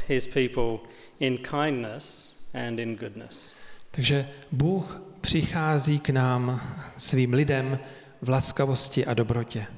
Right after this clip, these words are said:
Speaker 1: Now in Romans chapter two,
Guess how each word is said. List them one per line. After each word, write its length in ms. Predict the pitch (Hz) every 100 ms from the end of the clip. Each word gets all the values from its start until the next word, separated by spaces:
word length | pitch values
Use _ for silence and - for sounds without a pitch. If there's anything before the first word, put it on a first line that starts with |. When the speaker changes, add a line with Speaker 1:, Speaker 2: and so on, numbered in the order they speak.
| - - - - - - - - _ _
Speaker 1:
Now 180 | 147 143
in 140 | 143 139
Romans 580 | 170 180 170 143 135 -
chapter 320 | 160 143 139
two, 460 | 135 170 147 117